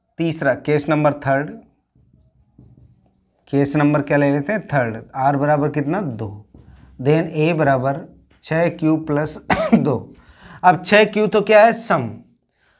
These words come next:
और ये दो क्या है, सम। सम में सम जोड़ेंगे तो क्या आएगा, सम आएगा, ये सम आ गया, ये तीन नंबर आ गया। अब चौथे नंबर पे देखो केस फ़ोर, वो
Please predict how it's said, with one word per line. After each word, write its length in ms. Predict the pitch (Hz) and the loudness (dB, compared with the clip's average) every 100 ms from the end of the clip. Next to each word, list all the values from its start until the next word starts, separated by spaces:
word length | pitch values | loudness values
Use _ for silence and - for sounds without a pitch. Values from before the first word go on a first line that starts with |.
| _ _ 170 | _ _ 0
और 160 | 170 | 4
ये 140 | 190 196 | 6 6
दो 220 | 160 185 | 4 0
क्या 180 | 185 196 | 2 2
है, 100 | 220 | 2
सम। 400 | - - 160 117 - - _ | -2 -4 -4 -4 -12 -20 _
सम 220 | - 185 | -4 0
में 160 | 202 208 | 0 0
सम 240 | 202 202 | 0 2
जोड़ेंगे 320 | 202 202 208 | 4 4 2
तो 100 | 202 | 0
क्या 140 | 180 196 | 2 4
आएगा, 180 | 139 123 | 4 2
सम 280 | - 180 | -2 -2
आएगा, 380 | 180 175 175 175 - - _ _ _ _ _ _ _ | 2 0 -2 -8 -14 -20 _ _ _ _ _ _ _
ये 120 | 127 120 | -12 -10
सम 260 | - 131 | -4 0
आ 100 | 131 | 0
गया, 360 | 127 135 135 - 139 | 0 -2 -4 -10 -8
ये 140 | 131 | -6
तीन 260 | 127 127 113 | -4 -4 -4
नंबर 280 | 107 107 107 | -6 -10 -16
आ 60 | |
गया। 240 | 107 113 113 120 _ _ _ _ - - | -18 -20 -20 -20 _ _ _ _ -20 -4
अब 120 | 123 | -4
चौथे 320 | - 151 156 | 2 2 4
नंबर 280 | 160 156 156 | 2 4 2
पे 100 | 160 | 2
देखो 260 | 160 151 160 | -2 -2 -4
केस 320 | 160 147 143 | -2 -4 -4
फ़ोर, 280 | - 143 156 - _ _ _ _ _ _ _ _ _ 139 | -8 -8 -8 -12 _ _ _ _ _ _ _ _ _ -2
वो 440 | 139 127 120 - | 2 2 -2 -10